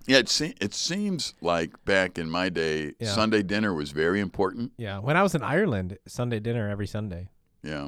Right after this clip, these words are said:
Speaker 1: well, we did it, and my dad was a pastor, and we still, you know, you know what was really cool? When the ovens came with timers on 'em.
Speaker 2: Mm.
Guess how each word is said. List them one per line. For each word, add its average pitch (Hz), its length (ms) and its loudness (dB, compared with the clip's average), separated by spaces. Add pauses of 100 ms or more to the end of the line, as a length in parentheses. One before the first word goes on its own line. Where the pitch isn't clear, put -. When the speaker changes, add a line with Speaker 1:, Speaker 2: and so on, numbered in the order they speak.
Speaker 1:
well, 82 160 2
we 110 160 4
did 104 220 2
it, 98 180 0
and 92 100 0
my 95 140 2
dad 104 240 4
was 92 100 -2
a 87 80 -6
pastor, 117 600 -4 (640)
and 98 100 0
we 107 140 4
still, 104 480 2
you 101 100 0
know, 87 180 0
you 127 100 0
know 165 100 4
what - 60 -4
was 107 120 -4
really 107 220 -2
cool? 104 360 -2 (420)
When 98 300 2
the 85 240 2
ovens 104 460 0
came 82 320 -2
with 67 180 -4
timers 80 560 -6
on 50 240 -10
'em. 50 240 -16 (1400)
Speaker 2:
Mm. 98 560 -8